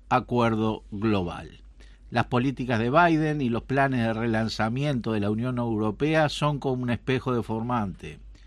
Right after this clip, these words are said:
una primera tímida respuesta a esta demanda social. Y finaliza una última pregunta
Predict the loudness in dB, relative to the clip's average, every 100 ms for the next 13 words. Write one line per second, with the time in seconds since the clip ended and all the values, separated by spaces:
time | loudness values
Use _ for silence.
0 | -20 -14 -6 -2 0 0 -2 0 0 2
1 | 0 0 -6 -6 -2 0 0 -2 -2 -4
2 | -10 -6 -4 -2 -2 -4 -4 -2 -4 -4
3 | -4 -2 -2 -4 -4 -4 -4 -4 -2 -2
4 | -2 -4 -4 -8 -12 -8 -8 -8 -14 -14
5 | -16 -18 -20 -20 -20 -20 -20 -20 -10 -4
6 | 0 2 2 2 2 2 0 2 2 2
7 | 2 2 2 2 0 0 -2 -4